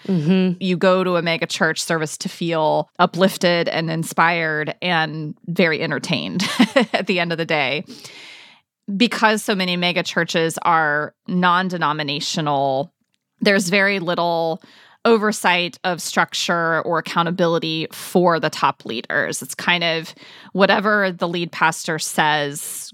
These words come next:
Speaker 2: goes.
Speaker 1: Mm-hmm.
Speaker 2: And his sermon is often the centerpiece of the worship experience. You know, every church has a liturgy or a way of structuring its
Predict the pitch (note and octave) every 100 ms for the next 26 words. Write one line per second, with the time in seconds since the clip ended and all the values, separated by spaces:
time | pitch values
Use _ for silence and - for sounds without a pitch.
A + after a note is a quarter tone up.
0 | G3 E3 A2+ F2+ F2+ F2 - - - F#3+
1 | F3 F#3 E3 D#3+ G3+ G#3 G#3 A#3+ A3 F#3+
2 | - - C4 A#3 E3 D#3+ D#3 D3 - _
3 | G3 F#3 E3 - F#3 F#3 F#3 - D#3+ E3+
4 | D#3+ D#3+ E3 - - E3+ F3+ E3+ G#3+ F#3
5 | - F3 - F3 D#3 - - - - F#3
6 | E3 D#3 - - - F#3 F3+ - F3 C#3+
7 | - - D#3+ A2 D2 D#2+ - - - -
8 | - - F3 - F#3+ F#3 F3 - F#3 D#3+
9 | - - E3+ D#3+ D#3+ - - F3+ E3 F#3
10 | E3+ D#3+ D#3+ D3 D3 E3+ - - E3 C3+
11 | E3 E3 D#3 - - E3 - - E3+ D#3
12 | D3 D3 - D3 B2+ - -